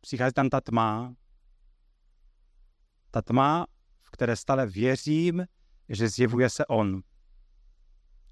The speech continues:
On, který právě teď už nemá žádnou představu. Protože aby měl představu, musel bych zase zapnout a rozvířit mozek.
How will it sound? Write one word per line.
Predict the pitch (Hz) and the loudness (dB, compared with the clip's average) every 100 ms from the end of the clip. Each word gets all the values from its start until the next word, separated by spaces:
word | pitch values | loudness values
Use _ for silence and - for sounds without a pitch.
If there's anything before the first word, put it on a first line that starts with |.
| _ | _
On, | - 131 143 | -2 0 0
který | - - 135 127 131 131 | -4 -4 0 2 2 -2
právě | - 123 123 | 0 0 0
teď | - 147 | -2 -2
už | 139 | 0
nemá | 139 135 | 0 0
žádnou | 123 131 | 0 -2
představu. | - 131 - 127 101 85 _ _ - - - _ _ _ _ _ _ _ - _ _ - | -2 -6 -2 0 0 -6 _ _ -20 -20 -20 _ _ _ _ _ _ _ -20 _ _ -12
Protože | 117 117 107 117 127 | -4 0 2 2 2
aby | - 107 123 | 0 0 2
měl | 120 113 | 4 2
představu, | - 113 - 120 117 | 0 -6 -2 -2 0
musel | 117 - 123 | 0 0 0
bych | 120 - - _ - | 0 -2 -8 _ -8
zase | 113 - 110 | -6 -4 -2
zapnout | 107 - 113 110 - _ _ _ _ _ - | -2 0 -2 -2 -8 _ _ _ _ _ -6
a | 101 | -2
rozvířit | 104 98 101 101 - - - _ - | 0 0 0 -2 -6 -20 -20 _ -8
mozek. | - 104 92 - | 0 0 0 -4